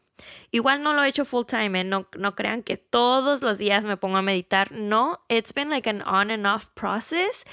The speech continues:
Y creo que es normal, creo que es, es muy común para todos que, que digamos,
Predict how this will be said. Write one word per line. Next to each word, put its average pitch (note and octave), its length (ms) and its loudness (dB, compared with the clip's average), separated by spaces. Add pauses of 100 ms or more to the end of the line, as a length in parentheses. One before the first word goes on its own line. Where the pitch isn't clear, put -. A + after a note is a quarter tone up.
(260)
Y A#3+ 140 0
creo B3+ 200 0
que C4+ 80 0
es B3 80 0
normal, C4 600 2
creo B3 180 -2
que A#3+ 200 0
es, A#3 220 -4
es G#3 200 -4
muy G#3+ 160 -4
común A3 500 -6
para G#3 240 -2
todos G#3+ 600 0 (440)
que, F#3+ 600 0
que G3 160 -4
digamos, G3 520 -2